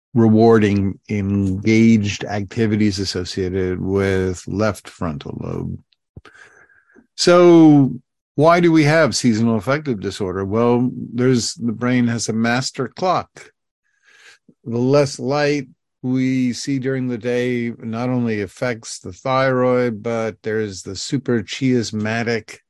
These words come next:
expialidocious, no, it's suprachiasmatic nucleus, which is this,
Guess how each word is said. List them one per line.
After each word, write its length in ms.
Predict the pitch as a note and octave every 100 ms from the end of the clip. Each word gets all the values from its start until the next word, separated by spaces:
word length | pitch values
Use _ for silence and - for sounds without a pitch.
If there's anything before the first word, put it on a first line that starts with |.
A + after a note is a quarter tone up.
| _ -
expialidocious, 1120 | G#2+ B2+ - A#2 G#2 G2+ G2+ G#2 G#2 - F2+
no, 180 | F2+ E2+
it's 220 | - -
suprachiasmatic 1400 | D3 B2+ B2+ A2 - - C3 A#2+ G#2 A2 G#2+ G#2 F#2+ G2+
nucleus, 880 | G2+ B2 B2+ G#2+ F#2 F#2+ - - - _ - - - _ -
which 320 | D3 D3+ D3+
is 560 | D#3 D3 D3 B2+ - - _ - _ -
this, 640 | D3+ D3+ - - - G2